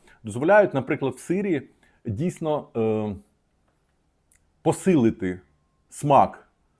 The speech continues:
а-ля козячий. Наприклад, е, цікава така технологія, це використання сечужного ферменту з, е,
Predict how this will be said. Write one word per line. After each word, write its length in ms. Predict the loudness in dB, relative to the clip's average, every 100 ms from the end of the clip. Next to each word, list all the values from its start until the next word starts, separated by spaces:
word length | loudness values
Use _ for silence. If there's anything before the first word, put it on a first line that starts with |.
| _
а-ля 260 | 0 2 2
козячий. 600 | 2 0 0 -6 -8 -8 -12 _ -2
Наприклад, 680 | -2 0 -4 -2 -2 -2 -2
е, 200 | -2 -2
цікава 440 | -4 4 4 4
така 220 | 0 -2 -2
технологія, 560 | -4 -6 -4 -2 -2
це 140 | -2 -4
використання 640 | -2 -4 -2 -2 -2 -4
сечужного 480 | -6 -6 -4 -4 -4
ферменту 680 | -4 -4 -2 -2 -4 -6 -8 _ _ -12
з, 420 | -4 -2 -2 -4 _ _ _ _
е, 340 | -2 0 0